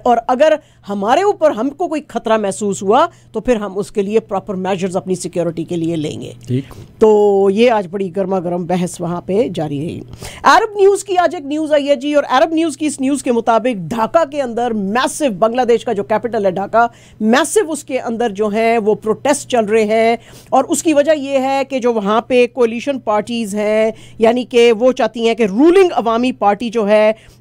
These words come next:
Speaker 1: उसको पावर से निकाला जाए और जो प्राइम मिनिस्टर हसीना, अ, अ, अ, शेख हसीना है वो अपना रेजिग्नेशन दें। इस सिलसिले में जब ये मैसिव प्रोटेस्ट चल रहे थे तो सिक्योरिटी फोर्सेस जो हैं उन्होंने, अ,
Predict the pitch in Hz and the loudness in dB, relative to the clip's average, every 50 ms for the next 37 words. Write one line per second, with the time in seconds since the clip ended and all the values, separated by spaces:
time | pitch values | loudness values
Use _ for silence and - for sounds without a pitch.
0 | - - 392 392 - - - 349 311 311 - - 226 196 - 233 233 233 254 - | 0 0 0 0 0 -4 -2 0 0 0 -2 -12 -12 -2 2 2 2 2 0 -2
1 | - 240 202 202 190 - 190 196 233 254 233 247 277 269 277 285 285 311 - - | -2 -2 -4 -2 -2 -2 0 2 2 2 2 2 2 2 4 4 4 2 2 0
2 | - 233 247 247 254 220 196 214 240 247 247 240 - 247 254 240 247 254 254 269 | -2 0 2 2 0 0 -2 0 2 2 2 0 0 0 0 2 2 0 -2 -4
3 | - - - 302 277 202 214 - - - 247 254 262 262 262 269 277 277 277 277 | -6 -6 -4 -4 -4 -4 -4 -6 -6 -4 -2 2 2 2 2 4 2 2 2 0
4 | 269 - - 208 214 - 214 214 175 202 202 190 185 185 185 180 - - 208 208 | -2 -2 -4 -6 -4 -4 -4 -4 -2 -2 -2 -2 -2 -2 -2 0 2 2 2 2
5 | 269 220 - 202 233 269 285 277 240 220 226 226 196 - - - - - - _ | 0 -4 -4 -6 -4 -2 0 0 2 2 2 0 0 -2 -4 -12 -20 -20 -18 _
6 | - 202 262 330 359 370 - 240 247 - 240 254 269 277 247 214 214 202 202 240 | -2 0 4 4 4 4 4 2 -4 -2 -2 0 0 2 2 2 0 0 -2 -4
7 | 196 208 220 220 - 262 247 214 190 202 190 - - - 403 392 - 370 330 262 | 0 2 2 2 2 0 -2 -2 -2 -2 -4 -2 0 0 0 0 0 -2 -2 0
8 | 285 330 330 302 320 311 254 277 262 233 247 262 220 202 190 208 254 277 - - | 0 0 2 2 2 0 0 -2 -4 0 0 -2 -2 0 -2 -2 -2 -2 -2 -4
9 | 370 359 330 - - - - - - _ - - - _ _ _ _ _ _ _ | -4 -4 -4 -8 -16 -20 -20 -20 -20 _ -20 -20 -20 _ _ _ _ _ _ _
10 | _ _ _ _ _ _ _ - 202 269 277 277 277 302 302 277 - - 285 285 | _ _ _ _ _ _ _ -4 2 4 4 4 6 4 2 2 0 0 0 0
11 | 294 320 339 320 311 311 294 285 294 - - 262 - 285 294 311 339 311 349 320 | 0 2 2 2 2 2 0 0 0 -6 -8 -8 0 2 2 2 4 0 -2 -2
12 | - 277 254 220 - 294 240 202 247 240 233 247 262 262 - - 302 320 330 330 | 0 0 -2 -2 -2 -4 -2 0 0 2 2 2 0 0 -2 -2 0 0 2 2
13 | 311 277 254 247 247 254 254 254 254 | 2 2 2 2 2 2 2 0 -2